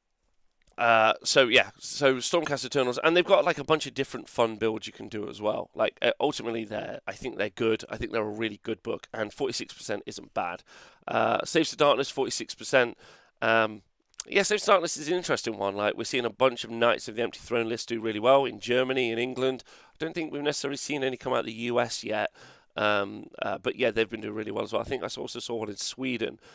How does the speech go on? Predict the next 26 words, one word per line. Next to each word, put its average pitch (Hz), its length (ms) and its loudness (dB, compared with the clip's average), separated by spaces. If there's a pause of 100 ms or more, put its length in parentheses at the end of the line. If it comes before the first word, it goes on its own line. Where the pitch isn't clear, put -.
So 123 160 -2
Slaves 165 240 0
to - 60 -8
Darkness, 127 340 4
Knights 131 240 4
of 120 60 -10
the 120 80 0
Empty - 160 -6
Throne 113 420 2 (200)
with 107 100 -14
those 107 180 -2
Varangard, 110 720 4 (280)
uh, 101 240 0
seem 120 220 -6
to 107 80 -14
be 110 60 -6
doing 104 260 -4
really 110 240 -2
quite 95 260 2
nicely. 107 320 -2
Again, 113 460 0
moving 113 280 -6
into 107 160 -8
a 98 40 -8
fighting 110 460 0
meta, 107 340 -4